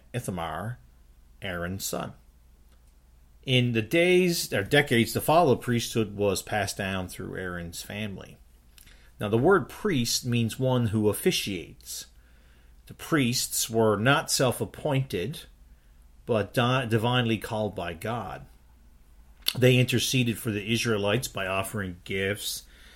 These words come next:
and sacrifices for their own sins and in, for the sins of the entire nation of Israel. We find that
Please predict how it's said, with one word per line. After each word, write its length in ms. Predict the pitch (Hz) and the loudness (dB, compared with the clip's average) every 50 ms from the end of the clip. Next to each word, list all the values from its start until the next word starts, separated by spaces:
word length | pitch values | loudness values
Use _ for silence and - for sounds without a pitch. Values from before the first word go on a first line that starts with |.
| - - - - | -20 -20 -12 -6
and 140 | - 127 135 | -4 -2 0
sacrifices 1000 | - - 120 104 98 - - 110 - - 110 95 95 101 - - 117 117 120 - - | 0 2 4 4 4 4 2 2 2 0 -4 -2 -2 -2 0 0 0 0 0 -2 -6
for 240 | - - 104 104 | -8 -6 -4 -2
their 240 | 101 104 107 104 92 | 0 0 -2 -2 -2
own 240 | 101 98 98 104 104 | -4 -4 -4 -4 -4
sins 500 | - - - 101 98 98 110 120 113 123 | -4 -4 -2 -2 -2 -2 -2 -2 -4 -4
and 160 | 135 117 107 | -4 -4 -2
in, 300 | 110 107 107 107 104 104 - | -2 -2 -2 -4 -6 -8 -10
for 140 | - 104 | -12 -10
the 80 | 92 92 | -8 -6
sins 360 | - - 101 90 92 90 87 | -6 -6 -6 -6 -8 -8 -10
of 520 | 82 85 92 87 87 90 87 87 85 90 107 | -10 -8 -8 -6 -6 -6 -6 -6 -8 -10 -10
the 120 | 104 92 | -10 -10
entire 360 | 87 82 - 104 95 92 90 | -10 -10 -10 -8 -6 -6 -6
nation 340 | 87 90 90 87 - - 92 | -6 -6 -8 -8 -8 -10 -8
of 100 | 85 92 | -2 2
Israel. 440 | 120 139 120 104 90 - - - - - - - - - - - - - - - | 2 2 2 0 -4 -10 -12 -16 -18 -20 -20 -20 -20 -20 -20 -20 -20 -20 -14 -8
We 100 | - 107 | -6 -6
find 300 | - - 110 104 101 98 | -4 -2 0 0 0 0
that 300 | 98 98 95 85 - 117 | 0 -2 -2 -4 -8 -12